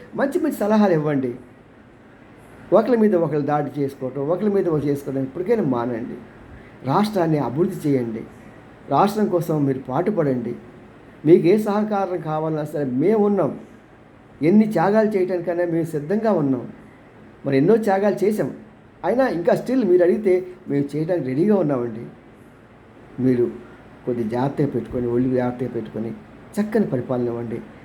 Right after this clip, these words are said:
మన దేశంలో అగ్రగామిగా మన రాష్ట్రం ఉండాలండి. ఎక్కడికి వెళ్ళినా సరే ఎన్టీ రామారావు గారు ఉన్నప్పుడు నేను తెలుగోడిని అని చెప్పుకోవడానికి చాలా గర్వపడేవాళ్ళం ఏ స్టేట్కి వెళ్ళినా సరే.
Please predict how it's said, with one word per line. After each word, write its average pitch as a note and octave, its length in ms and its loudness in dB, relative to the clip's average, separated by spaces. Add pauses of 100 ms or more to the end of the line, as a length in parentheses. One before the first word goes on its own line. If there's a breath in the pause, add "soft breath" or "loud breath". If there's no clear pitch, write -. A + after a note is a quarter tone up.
(120)
మన C#3+ 160 2
దేశంలో D#3 560 2 (100)
అగ్రగామిగా F#3 880 0 (500)
మన C3 120 0
రాష్ట్రం C3 420 -2
ఉండాలండి. A#2 580 -4
ఎక్కడికి D3 320 0
వెళ్ళినా F#3+ 200 4
సరే D#3+ 320 0 (200 loud breath)
ఎన్టీ D#3+ 260 0
రామారావు F3 380 2
గారు D3 140 0
ఉన్నప్పుడు D#3+ 500 0 (280 loud breath)
నేను D#3 220 4
తెలుగోడిని F#3+ 560 2
అని F#3 100 0
చెప్పుకోవడానికి E3 680 -2
చాలా D#3 120 -2
గర్వపడేవాళ్ళం D#3 720 2
ఏ D#3 180 2
స్టేట్కి D#3+ 320 -4
వెళ్ళినా D3+ 180 0
సరే. B2+ 280 -4